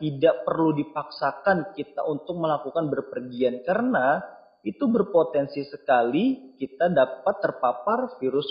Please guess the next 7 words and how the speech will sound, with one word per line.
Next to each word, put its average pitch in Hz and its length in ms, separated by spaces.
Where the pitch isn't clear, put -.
covid 196 320
sembilan 120 480
belas. 107 240
Apabila 180 560
kita 143 240
dapat, 143 560
eh, 113 200